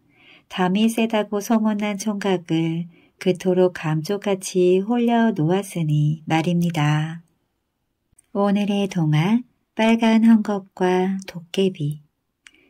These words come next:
옛날에 어떤 사람이 산에 나무를 하러 갔습니다.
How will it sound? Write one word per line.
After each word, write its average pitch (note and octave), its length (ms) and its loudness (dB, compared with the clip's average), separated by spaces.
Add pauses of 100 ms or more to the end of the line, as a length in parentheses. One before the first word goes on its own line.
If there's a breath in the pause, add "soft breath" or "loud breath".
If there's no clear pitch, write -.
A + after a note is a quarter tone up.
(180 soft breath)
옛날에 F#3+ 600 2
어떤 F3+ 420 0
사람이 E3+ 880 0
산에 G#3+ 400 0
나무를 G3 580 0
하러 D3+ 280 -2
갔습니다. D#3 880 -2